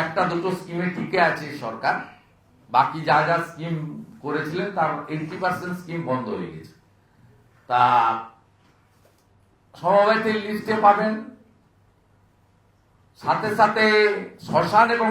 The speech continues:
কবরস্থানের রেজিস্টারে পাবেন। অনেকে বাড়ির জায়গায় দাহ করেন বা মাটি দেন, রেজিস্টার্ড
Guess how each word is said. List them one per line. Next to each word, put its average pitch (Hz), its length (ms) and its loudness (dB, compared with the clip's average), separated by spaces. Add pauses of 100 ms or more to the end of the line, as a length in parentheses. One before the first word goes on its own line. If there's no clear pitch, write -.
(140)
কবরস্থানের 190 800 0 (100)
রেজিস্টারে 196 560 2 (100)
পাবেন। 190 280 2 (2500)
অনেকে 202 240 0 (120)
বাড়ির 180 380 6
জায়গায় 202 380 6 (100)
দাহ 160 120 4 (220)
করেন 202 260 4 (100)
বা 190 80 6 (680)
মাটি 185 320 0
দেন, 202 180 6 (2250)
রেজিস্টার্ড 180 500 2